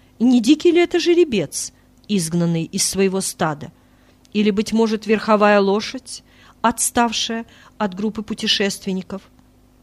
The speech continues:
Опытный житель прерии сразу определит, что это за лошадь. Если она пасется с уделами во рту и с седлом на спине, тогда сомнений не будет.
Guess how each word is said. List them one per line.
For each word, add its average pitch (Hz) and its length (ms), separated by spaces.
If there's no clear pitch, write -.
Опытный 240 420
житель 247 340
прерии 262 420
сразу 254 440
определит, 175 720
что - 320
это 170 200
за 170 180
лошадь. 160 580
Если 220 360
она 262 180
пасется 269 520
с - 120
уделами 285 460
во 185 180
рту 165 380
и 214 80
с - 40
седлом 202 480
на 170 60
спине, 165 500
тогда 277 280
сомнений 277 500
не 262 140
будет. 160 500